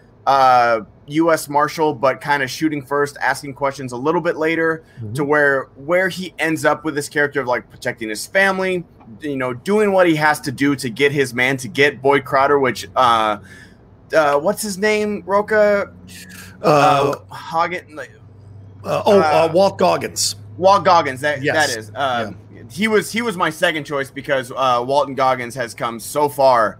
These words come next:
Speaker 2: Hmm.
Speaker 1: in his career. Uh, but that's my choice. I, I know, uh, Justified is a big show, but still kinda under the radar, what, like,
Speaker 2: Yeah.
Speaker 1: one of those F X U S A type shows.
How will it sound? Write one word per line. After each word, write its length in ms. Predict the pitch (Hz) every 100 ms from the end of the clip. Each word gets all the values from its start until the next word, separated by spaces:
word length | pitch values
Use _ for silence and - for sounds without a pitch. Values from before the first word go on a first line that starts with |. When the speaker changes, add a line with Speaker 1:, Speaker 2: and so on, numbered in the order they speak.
| -
Speaker 2:
Hmm. 240 | 123 110
Speaker 1:
in 80 | 131
his 160 | 127 -
career. 500 | 131 123 117 113 - _ - -
Uh, 320 | 127 131 127
but 320 | 120 139 135 -
that's 240 | 180 180
my 180 | 156 143
choice. 380 | 147 131 123 139
I, 220 | 110 151 151 -
I 100 | 165
know, 320 | 185 190 185
uh, 320 | 139 151 147
Justified 720 | 135 156 151 143 147 143 143
is 240 | 117 131 131
a 120 | 113
big 380 | 120 - 214 208
show, 260 | - 151 139
but 140 | 135
still 180 | - 156
kinda 200 | 156 135 127
under 180 | 147
the 100 | 131 123
radar, 360 | 135 139 139
what, 200 | 131 123
like, 140 | 123 123
Speaker 2:
Yeah. 80 | 127
Speaker 1:
one 100 | 127
of 40 |
those 200 | 120 110
F 220 | 123 127
X 280 | 127 123 104
U 160 | 127 131
S 160 | 120 123
A 220 | 123 120
type 240 | 131 120
shows. 560 | - 127 120 117 113